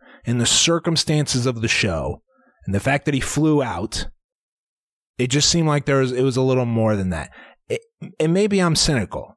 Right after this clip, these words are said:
but when Cassie started to cry about how much she liked him, when she realized, like,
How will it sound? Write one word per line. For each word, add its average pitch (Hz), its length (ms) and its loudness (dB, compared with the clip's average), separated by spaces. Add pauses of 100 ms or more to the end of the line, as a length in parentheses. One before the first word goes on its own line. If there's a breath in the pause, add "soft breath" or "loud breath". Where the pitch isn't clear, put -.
(120)
but 131 100 0
when 147 180 0
Cassie 185 340 0
started 156 320 0
to 123 60 -2
cry 131 380 0
about 135 240 0
how 131 100 -2
much 131 160 0
she 127 160 0
liked 113 280 0
him, 143 260 2 (280 soft breath)
when 123 120 -2
she 147 200 0
realized, 143 600 2
like, 113 280 0